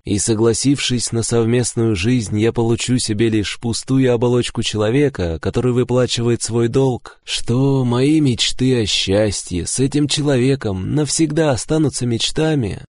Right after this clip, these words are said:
Я не настолько наивен, просто я ее люблю и не могу поступить по-другому».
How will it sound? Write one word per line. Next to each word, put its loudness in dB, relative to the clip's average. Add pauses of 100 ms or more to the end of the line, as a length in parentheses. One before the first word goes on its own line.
(120)
Я 4
не 6
настолько 2
наивен, 0 (100)
просто 2
я 2
ее 2
люблю 0
и -2
не 0
могу 0
поступить -2
по-другому». -2